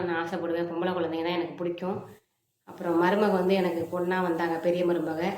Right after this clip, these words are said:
அதுக்கப்புறம் அவங்க ஒரு அழகு பேபியை பெத்து கொடுத்தாங்க, லட்டுவை. ரெண்டு பொண்ணாயிருச்சு. இப்ப எனக்கு, இப்ப மூணாவது ஒரு பாப்பா வந்துட்டாங்க மதுரையிலேருந்து. இப்ப எனக்கு மூணு பொண்ணு இருக்காங்க.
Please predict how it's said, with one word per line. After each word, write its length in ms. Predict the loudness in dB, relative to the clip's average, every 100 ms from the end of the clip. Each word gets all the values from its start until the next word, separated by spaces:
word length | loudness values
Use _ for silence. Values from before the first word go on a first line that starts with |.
| -6
அதுக்கப்புறம் 520 | -4 -2 -2 -2 -2
அவங்க 220 | 2 4
ஒரு 160 | 4 4
அழகு 340 | 2 4 2
பேபியை 420 | 4 4 4 0 0
பெத்து 220 | -2 -2
கொடுத்தாங்க, 400 | -6 -6 -4 0
லட்டுவை. 480 | 2 2 2 4 4 2 -8 -20 -20 _ _ -10
ரெண்டு 260 | -6 -4
பொண்ணாயிருச்சு. 680 | -2 -2 0 2 0 -4 -6 -6 -10
இப்ப 220 | -14 -14 -8
எனக்கு, 340 | -6 -6 -6 -8 -10 -16 _ _ -14
இப்ப 200 | -8 -6
மூணாவது 540 | -2 0 2 0 0 -2
ஒரு 160 | -2 -2
பாப்பா 240 | -2 -2 0
வந்துட்டாங்க 420 | 0 0 -2 -2
மதுரையிலேருந்து. 580 | -2 2 4 4 2 0
இப்ப 240 | -2 -2
எனக்கு 360 | -2 2 2 0
மூணு 360 | 0 2 4 2
பொண்ணு 260 | 4 4 4
இருக்காங்க. 380 | 2 -2 -4